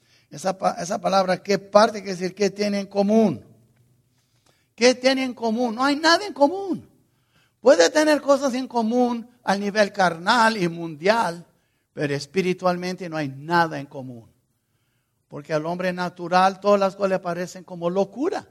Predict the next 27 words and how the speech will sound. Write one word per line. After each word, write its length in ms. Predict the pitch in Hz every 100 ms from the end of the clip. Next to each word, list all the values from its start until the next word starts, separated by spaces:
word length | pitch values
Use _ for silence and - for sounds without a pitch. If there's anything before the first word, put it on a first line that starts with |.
| _ _ - - -
No 280 | 135 185 -
puede, 400 | 196 - - _ _ _
no 180 | 143 180
recibe 460 | 196 190 247 415 320
las 200 | 214 -
cosas 400 | 180 156 151 135
del 180 | 147 135
Espíritu. 600 | 123 - 127 110 _ _ _ _ _ _ _ _ _ _ _
Entonces, 520 | 135 147 196 196 190
lo 160 | 175 170
que 140 | 185
pasa, 460 | 180 202 196 214 208 _ _ _ _ _ _ _
una 340 | - 165 180
de 160 | 175 175
dos 240 | 160 170
cosas. 580 | - 139 127 _ _ _ _ _ _ _ _ _ _ _ _ -
El 180 | 165 156
que 120 | 202
es 100 | 196
cristiano 760 | 208 190 - 220 220 226 220 - _ _ _ _ _ _ _ _ -
va 80 | 170
a 60 |
tratar 400 | 175 185 175 214
de 120 | 226 220
servir 400 | 214 208 226 220
al 100 | 214
Señor 680 | 208 202 226 226 226 208